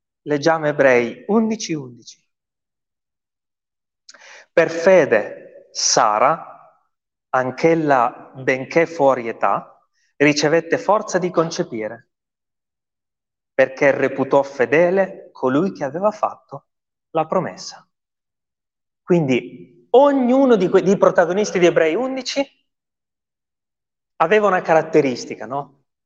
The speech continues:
Di fede. Che cosa ricevette Sara? What Sarah received? Strength.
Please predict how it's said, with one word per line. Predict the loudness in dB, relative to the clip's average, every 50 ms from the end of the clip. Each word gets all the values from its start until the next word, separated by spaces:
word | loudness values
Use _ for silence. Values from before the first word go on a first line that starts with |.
| _ -16
Di | -6 0 0 0
fede. | 2 4 4 6 6 6 4 0 -4 -8 -8 -16 _ _ _ _ _ _ _ _ _ _ _ _ _ _ _ _ _ _ _ _ _ _ _ _ _ _ _ _ _ _ _
Che | -14 -10 -6
cosa | -4 -2 0 0 0
ricevette | 0 0 -2 -4 -6 -6 -6 -8 -8 -8 -10 -10 -10 -12 _ _ _ _ _ _ _ _ _ _ _ _ _
Sara? | -10 -4 -2 0 0 0 -2 -4 -6 -8 -16 -20 _ _ _ _ _ _
What | 2 2 2 2 0 -6
Sarah | -2 0 2 4 6 4 4 4
received? | 2 -2 -2 -4 -4 -4 -6 -6 -12 -20 -20 -20 _ _ _ _ _ _ _ _ _ _ _ _ _ _ _ _ _ _ _ _ _ _ _ _ _ _ _ _ _ _ _ _ _ _ _ _ _ _ _ _ _ _
Strength. | -12 -10 -10 -10 -10 -10 -12 -12 -12 -14 -18 _ _ -20 -20 _